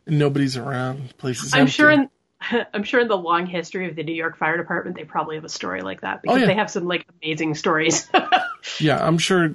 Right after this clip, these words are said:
Speaker 1: it happened. I'm sure it's happened. There's no doubt about it. Um, now, they go to a guy who's in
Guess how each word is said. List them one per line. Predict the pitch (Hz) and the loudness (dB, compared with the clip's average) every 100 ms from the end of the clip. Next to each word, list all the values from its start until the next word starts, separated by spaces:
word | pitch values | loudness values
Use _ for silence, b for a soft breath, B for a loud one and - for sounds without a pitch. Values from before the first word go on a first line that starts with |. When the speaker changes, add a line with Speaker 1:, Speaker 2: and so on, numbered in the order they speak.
| - | -4
Speaker 1:
it | - 196 - | -8 -8 -12
happened. | - 139 135 131 127 127 - - - - | -2 0 0 0 0 -4 -8 -14 -14 -6
I'm | 160 165 | -2 2
sure | 185 | 2
it's | 156 - | 2 0
happened. | - - - - | -8 -10 -14 -12
There's | 135 | -8
no | 143 | -8
doubt | 135 50 | -6 -10
about | - - - | -14 -16 -18
it. | - _ _ _ _ _ _ _ _ _ - | -20 _ _ _ _ _ _ _ _ _ -6
Um, | 127 120 117 120 _ _ _ _ - | -4 -4 -6 -12 _ _ _ _ 0
now, | 180 180 - - _ _ _ _ _ 180 | 2 4 0 -6 _ _ _ _ _ -2
they | 196 214 | 2 2
go | 175 226 247 311 | 0 0 2 2
to | 277 262 220 | 2 2 2
a | |
guy | 160 165 165 170 170 | 2 2 4 6 4
who's | 160 156 | 4 2
in | 143 170 160 156 151 139 | 2 2 2 2 0 -2